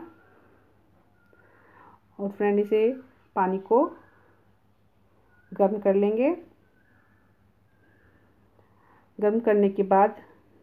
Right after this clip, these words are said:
वे सभी मसाले जो हमने कूटे थे इसमें डाल देंगे।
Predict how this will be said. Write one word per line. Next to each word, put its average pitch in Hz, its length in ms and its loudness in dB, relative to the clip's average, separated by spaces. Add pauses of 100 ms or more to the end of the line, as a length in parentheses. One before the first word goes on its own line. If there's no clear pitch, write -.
(200)
वे 202 200 4
सभी 208 220 0
मसाले 202 340 2
जो 214 140 0
हमने 208 220 0
कूटे 196 340 -2
थे 233 220 0 (200)
इसमें 208 280 -4
डाल 180 240 0
देंगे। 208 360 0